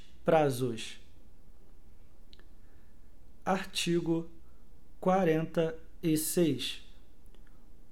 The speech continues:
Os atos, despachos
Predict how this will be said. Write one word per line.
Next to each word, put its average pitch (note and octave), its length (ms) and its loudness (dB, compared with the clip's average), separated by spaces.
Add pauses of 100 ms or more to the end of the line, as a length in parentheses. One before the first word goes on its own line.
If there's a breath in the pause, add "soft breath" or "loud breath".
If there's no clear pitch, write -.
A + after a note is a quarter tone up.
Os G#3+ 460 8
atos, D3 720 0 (440)
despachos C#3+ 1200 2